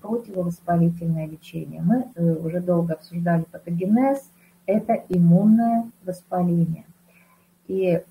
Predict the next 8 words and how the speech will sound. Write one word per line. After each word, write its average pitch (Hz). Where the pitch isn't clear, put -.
первое, 226
что -
хочется, -
как 196
правило, 185
назначить, 185
это 247
антибиотики. 185